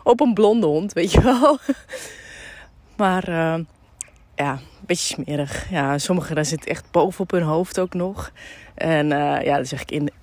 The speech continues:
eh, echt in, in die wangen, daar wrijven ze echt helemaal langs. Ik weet niet of je dat ooit wel eens gezien hebt. Maar goed, ik had dus een, eh, een kleine hondjesclub, eh, die van tevoren, eh, waren ze blond. En, ehm, nadat ze op mijn veld waren geweest, eh, waren ze,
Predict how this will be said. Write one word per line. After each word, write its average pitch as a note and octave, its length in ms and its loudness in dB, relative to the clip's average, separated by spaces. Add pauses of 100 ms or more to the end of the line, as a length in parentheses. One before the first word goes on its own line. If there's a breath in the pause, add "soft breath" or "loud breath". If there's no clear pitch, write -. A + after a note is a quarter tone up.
eh, D3 260 -2
echt - 200 -6
in, E3 240 -2
in F3 180 -4
die D3+ 160 -2
wangen, G3 320 -4
daar F3+ 220 -4
wrijven G3+ 340 -6
ze G3+ 60 -6
echt G#3 120 -10
helemaal F#3 460 0
langs. B3 640 -4
Ik - 300 -16
weet F#3 120 -2
niet E3+ 80 -4
of - 60 -8
je E3+ 60 -4
dat E3+ 140 -2
ooit F#3 140 -2
wel E3+ 120 -2
eens E3+ 120 -2
gezien E3 300 -6
hebt. A#3+ 220 -6 (1120 loud breath)
Maar B3+ 120 6
goed, C#4 160 4
ik E4+ 80 -4
had F4+ 160 4
dus C#4+ 160 0
een, A#3+ 220 4
eh, G#3+ 320 4
een A3 80 -2
kleine A#3 300 4
hondjesclub, A3+ 760 2
eh, F#3+ 340 2 (100)
die F#3 200 -2
van G3 200 -2
tevoren, G3 600 4
eh, E3 40 4
waren E3+ 260 2
ze E3 100 -4
blond. E3+ 420 2
En, D#3 420 0
ehm, D3 260 0 (120)
nadat G3+ 420 2
ze - 80 -2
op F3 80 -2
mijn F#3 180 0
veld E3 260 4
waren D3+ 300 4
geweest, D3 440 -2
eh, C#3+ 160 -2 (680 loud breath)
waren G#3+ 200 4
ze, F#3+ 400 2